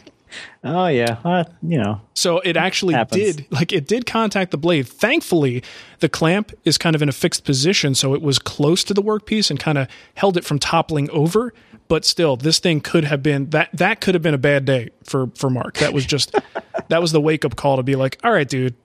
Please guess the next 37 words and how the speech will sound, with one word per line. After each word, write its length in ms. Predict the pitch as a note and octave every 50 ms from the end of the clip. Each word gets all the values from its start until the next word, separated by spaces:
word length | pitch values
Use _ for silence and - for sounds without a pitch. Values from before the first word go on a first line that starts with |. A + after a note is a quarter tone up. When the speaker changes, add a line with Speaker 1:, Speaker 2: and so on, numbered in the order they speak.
| _
Speaker 1:
maybe 500 | - F#3 F#3 G#3+ B3 B3 B3+ B3 A#3 A3+
have 160 | G#3 G3+ F#3+
another 200 | F#3 F3 D#3+ D#3+
cup 160 | C#3+ - D3+ -
of 80 | B2+
coffee 360 | - - C3+ B2+ A#2+ - C3 B2
before 240 | B2 C3 - C3 -
you 80 | B2+
come 140 | - C3+ C3
back 200 | C3 C3 C3 -
in 60 | D3
the 80 | B2+ A#2+
shop 240 | - G3 A3 A3+ -
Speaker 2:
Maybe 100 | F3+ E3+
cla-, 220 | D#3+ - - E3+
Speaker 1:
tomorrow." 60 | D3+ D#3
Speaker 2:
maybe 240 | F#3+ B3 G#3+ F#3+
clamp 260 | - - D#3+ C#3+ B2+ -
your 100 | B2+ A2
work, 300 | A2 G2+ G2+ - - -
you 60 | F3+
know? 160 | E3+ E3+ E3
Speaker 1:
Maybe 540 | E3+ G3+ A#3+ C#4 D#4 F4 F4+ F4+ F4 E4+ D4+
use 360 | D4 B3+ A#3 A#3 A#3 A3+ G3+
the 120 | G3 G3 F#3
included 460 | F3+ E3+ - - E3+ D#3+ D3+ D3 C#3
clamps 440 | - - E3 E3 D#3 D3 C3+ - -
on 140 | C3 C3 B2+
this 240 | B2+ B2+ A#2+ - -
not 320 | D3 C3+ C3+ C3+ C#3 C3+ -
to 80 | -
make 180 | C3+ C3+ B2 -
an 60 | C3+
example 420 | C#3 C#3 D3 F3+ G#3 F#3+ D#3+ D3 C#3
out 80 | B2 A#2+
of 80 | A#2
yourself. 400 | A2+ A#2 B2 - - - - -